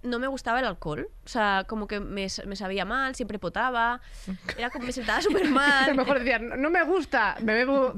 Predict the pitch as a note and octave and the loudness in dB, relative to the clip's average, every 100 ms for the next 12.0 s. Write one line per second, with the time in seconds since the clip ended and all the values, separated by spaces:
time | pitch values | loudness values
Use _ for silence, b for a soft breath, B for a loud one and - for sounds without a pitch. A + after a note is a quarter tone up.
0 | G#3+ D4 C#4 C4 F4+ A#3 F4+ - D#4 - | -2 0 2 2 4 4 4 4 4 0
1 | - - - C4+ F4 G#4+ G4+ F4 E4 E4+ | -6 -2 0 0 0 -2 -2 -4 -4 -2
2 | A4 G4 D#4 D4+ F4 D4 B3+ C#4+ E4+ D#4+ | -2 0 -2 0 0 0 -2 -4 -4 -4
3 | D4+ F4+ F4+ E4 C#4+ A#3+ A#3 C#4 C4+ C4+ | -2 -2 -4 -4 -2 -2 -2 -6 -8 -8
4 | B3 G#3 G3+ G#3 C#3+ - - - - - | -6 -4 -4 -4 -6 -10 -20 -20 -20 -18
5 | - - - - G#3+ G3+ G#3+ B3+ - B | -18 -18 -18 -12 -8 -6 -2 -4 -4 B
6 | B B A3+ A3+ G#3+ G#3+ B3+ C4 C4+ C4 | B B -6 -4 -4 -4 -6 -6 -6 -4
7 | A3 F#3 F3+ - F3 D#3 B B B B | -4 -6 -6 -2 -2 -4 B B B B
8 | - - A#3 A3 - C4+ D4 B3 - - | -12 -4 -2 -2 -6 -2 0 0 -2 -6
9 | A3 A#3+ B3 C4 C4+ B3+ G#3+ G#3 G3+ G3 | -4 -4 -4 -2 -2 -2 -4 -2 -4 -4
10 | G3+ A#3+ A#3 G3 F#3 A#3 G#3+ G#3+ G#3 G#3 | -4 -6 -4 -6 -4 -2 -2 -2 -8 -6
11 | D4+ C#4 - G3+ - A#3 - - - - | -6 -4 -2 -4 -4 -8 -8 -10 -12 -4